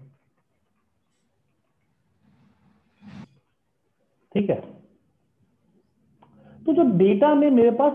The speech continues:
complete name है, लेकिन जब मैं lookup करने की बात कर रहा हूं, वहां पे मेरा name complete नहीं है,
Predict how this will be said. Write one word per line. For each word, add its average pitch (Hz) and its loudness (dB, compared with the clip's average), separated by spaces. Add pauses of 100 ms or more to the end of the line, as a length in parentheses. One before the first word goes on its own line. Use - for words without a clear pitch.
(120)
complete 185 0
name 107 -8
है, - -16 (840)
लेकिन 240 0
जब 302 0
मैं 285 4
lookup 175 0
करने 196 0
की 196 -2
बात 151 0
कर 127 -2
रहा 120 -2
हूं, - -10
वहां 240 0
पे 220 -2
मेरा 190 0
name 180 0
complete 151 -4
नहीं 160 -2
है, 101 -10